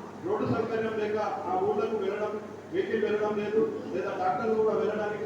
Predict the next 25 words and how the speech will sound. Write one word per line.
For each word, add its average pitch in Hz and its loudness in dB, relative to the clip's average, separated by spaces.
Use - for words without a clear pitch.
సౌకర్యంగా 196 -4
లేదు. 202 0
కాబట్టి 196 0
అటువంటి 208 -4
గ్రామాలకు 226 2
రోడ్డు - 2
సౌకర్యం 202 -4
కల్పించాలి. 208 0
అదేవిధంగా 220 4
గతంలో 226 0
సంతలగుండం 226 2
అనే 214 2
గ్రామము, 220 2
అక్కడ 220 -2
మరి 381 -2
వ్యాధుల 233 2
బారిన 214 4
ఒక 214 -4
నలుగురు 214 2
ఐదుగురు 220 0
చనిపోవడం 214 0
వల్ల 208 -2
సంతలగుండం 240 -2
ఊరు 233 -2
ఊరే 226 0